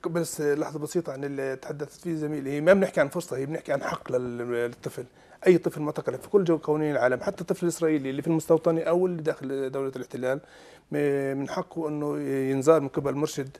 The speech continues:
نفسي قبل ما يكون في هناك أي محاكمة له وينكتب عنه تقرير. الطفل الفلسطيني محروم من كل هاي ال-، الحقوق، وما يمارس بحق الطفل الفلسطيني من عمليات اللي انحكى قبل لحظات عنها، موضوع التعذيب، موضوع ال-، استخدامه كدرع بشري،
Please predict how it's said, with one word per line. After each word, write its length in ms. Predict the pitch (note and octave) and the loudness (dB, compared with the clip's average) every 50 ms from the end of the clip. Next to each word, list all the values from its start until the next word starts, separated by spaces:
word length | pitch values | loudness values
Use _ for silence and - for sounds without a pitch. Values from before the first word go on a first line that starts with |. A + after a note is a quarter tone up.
| _ - - | _ -8 -4
نفسي 280 | D3 D3 - - D3+ | -4 -4 -4 -4 -8
قبل 440 | C#3+ - F3+ F#3+ E3+ F3 E3 E3+ E3+ | -4 0 0 2 4 4 2 2 -2
ما 160 | E3+ D#3 D3+ | -4 -6 -6
يكون 320 | D3+ D3 - E3 D#3 D3 C#3+ | -6 -6 -6 -6 -6 -6 -6
في 160 | - - D3 | -4 -4 -4
هناك 240 | C#3 D3 D3 - D3 | -2 -4 -4 -4 -4
أي 100 | D3 D3 | -2 -2
محاكمة 540 | D3 C3+ - D3 C#3+ - C#3+ C#3+ C#3 C#3+ | -2 -2 -2 -2 -2 0 -2 -4 -4 -4
له 180 | D3 D3 D3+ D#3+ - - - - - - | -2 -2 -2 -2 -4 -6 -20 -20 -10 -4
وينكتب 320 | - C#3 C3 D#3+ D3 C#3+ C3 | -4 -2 0 0 0 2 2
عنه 140 | C3+ C#3+ C#3+ | 0 0 -2
تقرير. 380 | - C#3+ - - C#3 C3 B2 - - - - - - - | -4 -6 -8 -8 -8 -10 -10 -10 -14 -20 -20 -20 -8 -2
الطفل 240 | - G3+ - - | -2 0 0 0
الفلسطيني 460 | D#3+ D3 - D3+ D3 - - D#3+ D#3 D3+ | -2 0 -2 -4 -4 -2 -2 -2 -2 0
محروم 480 | D3 C#3+ - C#3+ D#3+ E3 E3 E3 D#3 | -2 -4 -6 -4 -2 -2 -2 -2 -2
من 80 | D3+ D3 | -4 -6
كل 180 | - - D3+ | -6 -8 -8
هاي 180 | C#3+ - D3+ D3 | -6 -2 -2 -2
ال-، 460 | C#3+ C#3+ C#3 C3+ C3 C3 C3 B2+ B2+ B2 | -2 -2 -4 -4 -4 -2 -2 -4 -6 -6
الحقوق، 420 | - - - - C#3+ D3 D#3 D#3 - _ - - - - - - - - | -8 -12 -8 -6 -4 -4 -4 -4 -6 _ -20 -16 -16 -16 -16 -12 -6 -2
وما 680 | C#3+ C#3+ D3 - - - C#3+ C#3 C#3 C#3 D3 E3+ F#3+ | 0 0 0 -2 -4 -4 -4 -4 -2 0 2 4 4
يمارس 520 | G3 F#3 E3 D#3+ E3 E3+ F3 E3 D3 B2+ | 4 4 2 2 4 4 4 4 4 0
بحق 200 | - B2 A2 D#3 - | -6 -6 -6 -6 -6
الطفل 220 | E3 - D#3+ D3+ | -6 -10 -8 -6
الفلسطيني 520 | D3+ C3+ D3+ C#3+ C3+ - - C#3+ C#3 C3+ C3 | -6 -6 -6 -8 -8 -6 -4 -4 -4 -4 -4
من 100 | C#3 C3+ | -4 -4
عمليات 400 | C3+ D3 D3+ D#3 D3+ C#3+ - D3 | -4 -2 2 2 2 0 0 -4
اللي 220 | C3+ C3+ C#3 C#3 | -8 -4 -4 -4
انحكى 480 | C3+ B2+ - - D3 - D3+ D3+ D3+ D3+ - | -4 -4 -6 -8 -6 -6 -4 -4 -4 -6 -6
قبل 200 | - D3+ C#3+ D3+ | -8 -8 -6 -6
لحظات 320 | D3 - - D3 C3+ - | -6 -6 -4 -4 -4 -2
عنها، 180 | B2+ B2 B2 B2+ | -4 -6 -6 -6
موضوع 320 | B2+ C3 C3+ C#3+ D#3 C#3 C3+ | -6 -4 -4 -2 -2 -4 -4
التعذيب، 800 | C3 B2+ C3 C3 C3+ C3+ C3+ - C3+ C3 C3+ C#3+ C#3+ C#3 C3 B2+ | -4 -4 -4 -4 -4 -6 -6 -4 -4 -4 -2 0 -2 -2 -2 -4
موضوع 340 | C3 A#2+ A#2+ B2+ C3 C3 B2+ | -8 -10 -8 -4 -2 -2 -2
ال-، 260 | C3 C3 B2+ B2+ C3 C3 - - - - - - - | -2 -2 -2 -4 -6 -6 -10 -18 -20 -20 -20 -20 -16
استخدامه 520 | - - D#3+ - D3 C#3+ D3+ D3+ D3 D3 C3+ | -10 -8 -8 -4 0 0 0 2 0 -2 -4
كدرع 380 | - D3 C#3+ C#3 C#3 D3+ C3+ | -4 -4 -4 0 0 0 0
بشري، 380 | C3 C#3+ D3 - D#3 D3 D3+ | 2 -2 -2 -2 -4 -4 -6